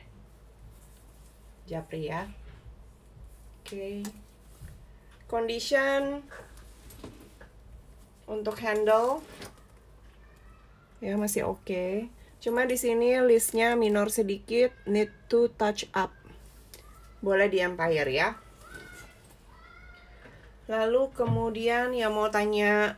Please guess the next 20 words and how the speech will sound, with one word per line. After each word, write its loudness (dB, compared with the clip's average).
kontak -4
Empire, 0
boleh 2
W 0
A. -2
Jadi -4
nggak -4
perlu -6
kirim -2
dulu. -2
Ini -2
saya 4
bukan 2
marketing 0
Empire 0
ya, -2
cuma -8
cukup -2
langganan, 0
jadi -6